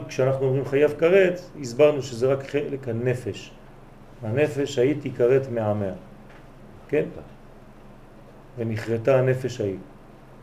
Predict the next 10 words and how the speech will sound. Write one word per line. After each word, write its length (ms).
אבל 200
מה 120
עם 160
הרוח 360
והנשמה 520
וכו' 300
וכו'? 260
יש 340
תיקון 400
להכל. 320